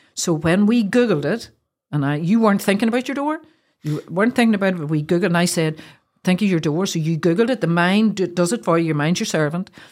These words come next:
It brought up the door, and you changed the door. We can change memories. We can change them. Now, you'd say to me, "Well, Deirdre,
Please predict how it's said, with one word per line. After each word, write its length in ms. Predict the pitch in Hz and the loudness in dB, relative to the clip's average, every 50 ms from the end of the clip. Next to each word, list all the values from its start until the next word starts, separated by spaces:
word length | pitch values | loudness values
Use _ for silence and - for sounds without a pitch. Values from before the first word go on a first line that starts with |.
| _ _ - | _ _ -6
It 140 | 143 135 - | -6 -2 0
brought 240 | 160 160 175 190 | 2 4 4 4
up 160 | 220 226 220 - | 2 0 -2 -4
the 60 | 262 226 | -2 0
door, 400 | 226 175 151 139 139 180 208 208 - _ _ _ _ _ _ _ _ _ _ _ _ _ _ _ _ _ _ _ _ _ _ _ _ _ _ _ - | 0 2 2 0 0 -2 -4 -6 -12 _ _ _ _ _ _ _ _ _ _ _ _ _ _ _ _ _ _ _ _ _ _ _ _ _ _ _ 0
and 160 | 165 160 170 | 2 2 4
you 120 | 170 180 | 2 0
changed 880 | 170 - - - - 196 180 185 196 208 202 180 147 - - - - - - _ _ _ | -2 -2 -4 0 2 4 4 4 4 4 2 0 -2 -4 -8 -10 -10 -14 -18 _ _ _
the 80 | - 165 | -6 -2
door. 320 | 143 139 120 - - - - - _ _ _ _ _ _ _ _ _ _ _ _ _ _ _ _ _ _ _ _ _ | -2 -2 -2 -4 -6 -12 -16 -20 _ _ _ _ _ _ _ _ _ _ _ _ _ _ _ _ _ _ _ _ _
We 420 | - 175 185 214 220 226 233 226 220 | -2 2 2 4 4 4 2 0 -2
can 260 | - - - 226 214 | -4 -2 0 0 0
change 600 | 208 - - 156 156 147 143 139 143 139 - - _ | 0 -2 -2 0 0 0 0 -2 -4 -6 -10 -12 _
memories. 600 | - 131 113 113 131 139 - 117 - - - - _ _ _ _ _ _ _ _ _ _ _ _ _ _ _ _ | -6 -4 -4 -4 -6 -8 -10 -14 -16 -18 -20 -20 _ _ _ _ _ _ _ _ _ _ _ _ _ _ _ _
We 180 | 170 165 180 170 | 0 0 0 0
can 460 | 175 - 180 170 165 160 165 180 - _ | 0 0 0 2 2 2 0 -4 -8 _
change 680 | - - - - - 202 202 196 208 208 214 208 - | -2 -2 -2 0 2 2 4 4 4 4 2 0 -2
them. 280 | - 240 247 285 359 381 _ _ _ _ - | -2 -2 -2 -2 -4 -8 _ _ _ _ 0
Now, 260 | - 147 123 110 101 - - - - _ _ | 0 2 2 0 -4 -8 -16 -20 -20 _ _
you'd 220 | - 180 180 180 180 | 0 2 2 2 0
say 160 | - 170 156 | 0 0 0
to 60 | 156 151 | 0 0
me, 340 | 143 139 139 139 139 139 - | -2 0 0 -2 -2 -4 -6
"Well, 320 | - - - _ - 131 127 | -10 -14 -8 _ 0 2 2
Deirdre, 360 | 139 135 120 127 127 104 101 | 4 2 2 2 0 -6 -8